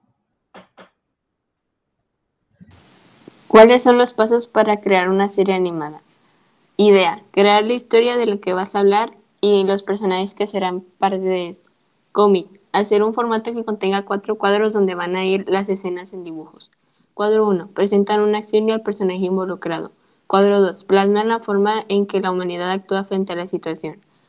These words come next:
Cuadro tres, el personaje resuelve el, el problema o situación de una ma-, forma extraña. Cuadro cuatro, el desenlace del problema o resultado de la acción. Storyboard, se encarga de poner los diálogos y también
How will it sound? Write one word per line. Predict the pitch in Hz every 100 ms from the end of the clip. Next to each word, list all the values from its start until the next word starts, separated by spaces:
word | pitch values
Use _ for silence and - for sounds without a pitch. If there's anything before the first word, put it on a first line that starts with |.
| _
Cuadro | 196 208 202
tres, | 190 196
el | 185
personaje | 190 202 190 196 208
resuelve | 220 220 190 190
el, | 190 - -
el | 196
problema | 196 185 185 202
o | 208
situación | 208 190 180 185 185
de |
una | 185 190
ma-, | 196 -
forma | _ 196 190 202 202
extraña. | 190 - - 175 165 160 _ _ _ _ _
Cuadro | 196 208 208
cuatro, | 190 180 165 -
el | - 196
desenlace | 202 202 190 190 214
del | 214 208
problema | 196 180 185 196
o |
resultado | 202 202 185 185 180 185
de | 180
la | 165
acción. | - - 208 _ _ _ - _ _ _ -
Storyboard, | 196 208 190 175 165 165
se | 196
encarga | 196 180 196
de | 214
poner | 214 190 185
los | 190 190
diálogos | 185 190 196 208 214 -
y | 202 196
también | 190 180 175 180 208